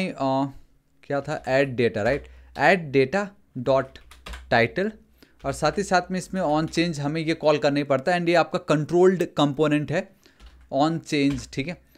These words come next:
अब इसमें दो तरीके से आप कर सकते हो, डायरेक्टली यहीं पे आप डेटा ऐड करवा सकते हो, else let's go with, uh, handle, ठीक है। ये एक फंक्शन में कॉल कर रहा हूँ, इसको कॉपी करते हैं, यहाँ पे हम चलते हैं। So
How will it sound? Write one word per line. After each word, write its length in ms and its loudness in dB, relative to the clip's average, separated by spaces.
अब 140 -2
इसमें 320 -2
दो 140 6
तरीके 300 4
से 100 0
आप 120 -2
कर 100 2
सकते 240 -4
हो, 60 -6
डायरेक्टली 340 2
यहीं 240 -2
पे 240 2
आप 240 0
डेटा 240 4
ऐड 140 2
करवा 260 2
सकते 280 -8
हो, 80 -6
else 340 0
let's 300 0
go 80 4
with, 340 -2
uh, 240 -2
handle, 460 0
ठीक 140 0
है। 80 2
ये 80 2
एक 120 -4
फंक्शन 340 -2
में 120 -6
कॉल 220 2
कर 140 0
रहा 120 -2
हूँ, 160 -10
इसको 240 -6
कॉपी 320 2
करते 280 0
हैं, 200 -4
यहाँ 320 -2
पे 60 0
हम 160 -2
चलते 320 -4
हैं। 60 -4
So 180 -2